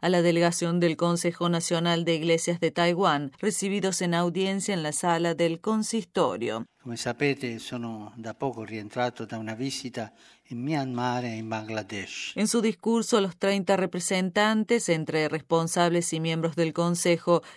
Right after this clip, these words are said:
Speaker 1: el pontífice recordó su reciente viaje apostólico a Myanmar y Bangladesh, destacando la vitalidad e intrepidez características de estos pueblos.
Speaker 2: Che caratterizzano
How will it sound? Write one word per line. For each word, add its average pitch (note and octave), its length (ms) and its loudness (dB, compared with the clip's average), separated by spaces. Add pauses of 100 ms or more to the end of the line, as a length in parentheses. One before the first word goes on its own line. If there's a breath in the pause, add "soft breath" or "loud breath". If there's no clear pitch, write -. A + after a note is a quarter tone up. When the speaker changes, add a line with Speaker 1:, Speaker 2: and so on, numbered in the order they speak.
Speaker 1:
el F3+ 180 2
pontífice F3 720 2
recordó E3+ 500 2
su E3+ 160 -2
reciente E3+ 540 2
viaje D#3+ 340 2
apostólico D#3+ 680 2
a D3+ 60 4
Myanmar D#3 540 0
y D#3+ 80 0
Bangladesh, D#3 720 2 (260 loud breath)
destacando F3 680 2
la D#3 120 2
vitalidad D3+ 640 2 (100)
e D#3 100 -2
intrepidez E3 800 0 (220 loud breath)
características D#3+ 960 -2
de D3 160 0
estos E3 320 -2
pueblos. E3 560 2 (140)
Speaker 2:
Che A#2 160 -14
caratterizzano A2+ 1040 -6